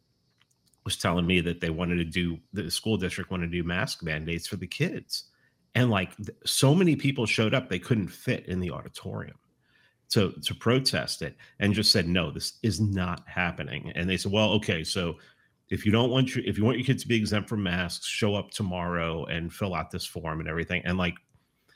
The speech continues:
he said he thought that people who were actually f-,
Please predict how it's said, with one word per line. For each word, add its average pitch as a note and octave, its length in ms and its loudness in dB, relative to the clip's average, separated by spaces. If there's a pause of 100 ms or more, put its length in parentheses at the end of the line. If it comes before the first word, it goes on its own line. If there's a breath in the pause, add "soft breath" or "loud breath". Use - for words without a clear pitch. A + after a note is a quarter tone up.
(120 soft breath)
he G#2+ 40 0
said C3+ 280 2 (100)
he C3 240 4
thought A2 340 2
that - 180 -6
people A2 380 0
who G#2 200 2
were F2+ 160 2
actually F#2 600 -4 (480)
f-, - 140 -20